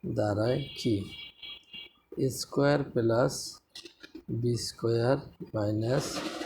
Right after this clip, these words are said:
টু এ বি, অর্থাৎ এ স্কয়ার মাইনাস টু এ বি প্লাস বি স্কয়ার সমান আমরা কি জানি? এ মাইনাস বি হোল স্কয়ার। তা আমরা এ মাইনাস বির মান কত পেয়েছি আমরা? মাইনাস ফোর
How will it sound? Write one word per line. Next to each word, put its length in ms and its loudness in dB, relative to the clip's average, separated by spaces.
টু 100 2
এ 100 2
বি, 60 0
অর্থাৎ 220 -2
এ 100 6
স্কয়ার 260 6
মাইনাস 320 4
টু 60 0
এ 60 2
বি 160 2
প্লাস 300 2
বি 160 2
স্কয়ার 260 -4
সমান 300 -2
আমরা 260 0
কি 160 -2
জানি? 200 2
এ 160 6
মাইনাস 420 2
বি 120 2
হোল 140 -2
স্কয়ার। 260 -6
তা 140 -2
আমরা 140 4
এ 40 12
মাইনাস 280 8
বির 220 8
মান 120 6
কত 140 2
পেয়েছি 240 2
আমরা? 200 4
মাইনাস 320 4
ফোর 280 4